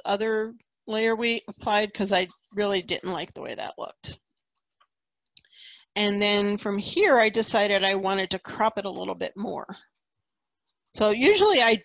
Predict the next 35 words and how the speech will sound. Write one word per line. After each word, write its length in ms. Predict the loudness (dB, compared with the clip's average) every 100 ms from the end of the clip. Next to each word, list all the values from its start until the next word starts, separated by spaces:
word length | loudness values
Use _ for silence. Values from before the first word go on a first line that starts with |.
| -2
try 220 | 2 4
to 100 | 4
do 160 | 2 2
that 220 | 2 2
before 540 | -2 -6 -4 2 4
I 160 | 4 4
add 160 | 4 2
a 80 |
border 340 | 2 2 2 2
texture, 420 | 0 -6 -2 -2
but 220 | -2 -2
because 400 | -4 0 0 2
this 180 | 0 0
is 200 | -2 -2
really 300 | -2 2 2
around 320 | 2 0 0
the 140 | -2 -4
edges 460 | -4 -2 0 0 0
and 180 | -2 -2
not 200 | -2 -2
affecting 480 | -2 -4 -4 -6 -4
my 340 | -4 -6 -8 _ _ _ _
flower, 600 | -2 2 4 4 2 -2 -12 _ -4
I'm 240 | -2 0
gonna 340 | -2 -2 -2 -4 _ _ _ _ _ -16
crop 300 | -2 0 0
this 220 | -2 -6 -2
after 340 | -2 -2 -4 -4
the 120 | -2
fact. 440 | 0 0 0 -4
Sometimes 460 | -2 0 -2 -4 -4
I 120 | -2
would 240 | -2 -2 0
go 160 | 0
back 500 | 2 0 0 -4 -16